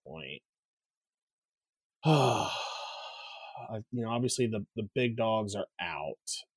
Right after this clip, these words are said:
Um, and I've got Swayman.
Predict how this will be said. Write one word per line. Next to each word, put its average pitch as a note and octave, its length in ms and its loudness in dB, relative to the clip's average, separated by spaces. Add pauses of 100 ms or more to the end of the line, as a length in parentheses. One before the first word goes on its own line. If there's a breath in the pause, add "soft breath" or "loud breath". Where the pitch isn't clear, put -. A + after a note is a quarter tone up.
(120)
Um, G2 760 0 (2000)
and G2 100 -6
I've G2 100 -12
got B2 280 2
Swayman. G#2 840 -2